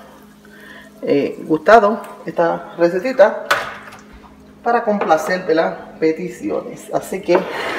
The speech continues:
vamos a sacarle la foto. Bueno, ¿y qué es lo que le falta para hacer una rica bandeja paisa? ¿Mm? Le falta su aguacate.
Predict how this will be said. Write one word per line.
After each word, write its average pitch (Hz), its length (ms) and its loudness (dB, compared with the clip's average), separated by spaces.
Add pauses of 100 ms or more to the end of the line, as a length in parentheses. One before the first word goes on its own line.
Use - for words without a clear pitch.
(920)
vamos 139 220 -2
a - 40 -16
sacarle 165 340 -2
la 196 120 0
foto. - 220 -10
Bueno, 175 320 4
¿y 214 60 -2
qué 247 120 8
es 254 60 10
lo 320 80 6
que 294 120 4
le 233 80 8
falta 202 420 6
para 165 140 8
hacer 180 180 2
una 175 240 6
rica 175 480 4
bandeja 160 720 4
paisa? 131 520 2 (1600)
¿Mm? 185 260 -8 (1300)
Le 143 200 -2
falta 160 640 0
su - 320 2
aguacate. 147 680 4